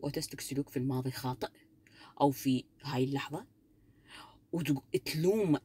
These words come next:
نفسك، فهاي المشاعر تبقى تتخزن بنفسك، ب-، بذاكرة خلاياك، وتصبح معتقد عندك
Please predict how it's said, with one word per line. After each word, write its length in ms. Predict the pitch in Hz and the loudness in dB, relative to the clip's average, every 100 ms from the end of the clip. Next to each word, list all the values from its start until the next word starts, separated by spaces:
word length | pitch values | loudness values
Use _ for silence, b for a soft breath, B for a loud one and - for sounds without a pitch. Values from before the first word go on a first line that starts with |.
| - | 2
نفسك، 380 | 135 - 127 - | 2 2 -8 -10
فهاي 340 | 139 143 214 | -8 -4 -4
المشاعر 680 | 196 147 - 123 113 117 127 B B B - | -2 -2 -2 -4 -6 -6 -6 B B B -14
تبقى 220 | - 160 | -12 -8
تتخزن 540 | 139 - 135 123 113 113 | -8 -4 -4 -4 -8 -8
بنفسك، 420 | 117 - - - - B B 143 | -8 -8 -12 -14 -20 B B -8
ب-، 60 | - - 139 151 139 139 | -8 -4 0 2 4 2
بذاكرة 420 | 139 147 147 135 127 | 2 0 0 -6 -6
خلاياك، 520 | - 127 123 123 127 B B - | -4 -2 0 -2 -4 B B -2
وتصبح 720 | 151 - 151 - 151 - - | -2 -2 -6 -4 -6 -6 -4
معتقد 580 | 151 - - 143 160 143 | -2 -2 -6 -8 -8 -4
عندك 380 | 127 127 143 | -4 -2 -4